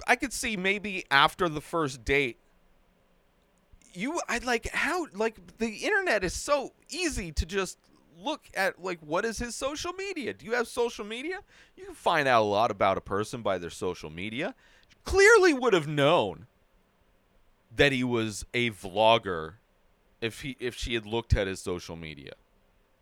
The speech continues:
But she doesn't know until she shows up at the airport. And, like,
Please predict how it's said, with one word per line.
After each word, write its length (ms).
But 120
she 140
doesn't 300
know 260
until 260
she 140
shows 320
up 140
at 80
the 100
airport. 460
And, 220
like, 320